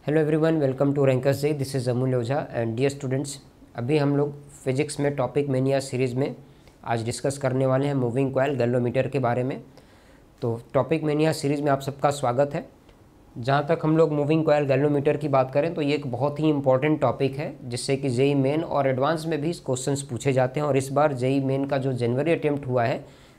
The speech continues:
उसमें भी इस पर काफ़ी सारे क्वेश्चंस पूछे गए हैं। तो आज हम लोग एक बार डिटेल में डिस्कस करेंगे मूविंग कॉइल गैल्वेमीटर के बारे में और इस पे बेस्ड कुछ एग्जांपल्स भी हम लोग लेंगे जो कि जेई मेन में पूछे गए हैं।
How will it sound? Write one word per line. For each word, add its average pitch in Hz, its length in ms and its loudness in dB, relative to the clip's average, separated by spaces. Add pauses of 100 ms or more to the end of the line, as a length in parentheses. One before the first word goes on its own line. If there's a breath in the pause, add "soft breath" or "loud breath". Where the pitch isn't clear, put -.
(100)
उसमें 160 340 2
भी 156 80 2
इस 143 100 -2
पर 160 120 -2
काफ़ी 151 320 0
सारे 139 240 0
क्वेश्चंस 139 400 -4
पूछे 113 300 -4
गए 104 100 -4
हैं। 95 200 -8 (800 loud breath)
तो 139 80 0
आज 143 200 2
हम 156 120 4
लोग 156 200 2
एक 151 120 0
बार 147 120 4
डिटेल 139 300 2
में 156 160 4
डिस्कस 135 320 -2
करेंगे 160 300 -2
मूविंग 139 340 2
कॉइल 143 220 2
गैल्वेमीटर 131 520 0
के 143 120 -4
बारे 131 240 2
में 165 80 0
और 156 160 0
इस 139 80 -2
पे 147 180 0
बेस्ड 143 360 0
कुछ 139 340 -6
एग्जांपल्स 127 480 0
भी 147 80 0
हम 139 120 2
लोग 135 160 -2
लेंगे 127 260 0
जो 156 160 -2
कि 131 140 -2
जेई 123 220 2
मेन 120 180 2
में 147 200 0 (220)
पूछे 120 280 -2
गए 92 140 -6
हैं। 90 180 -12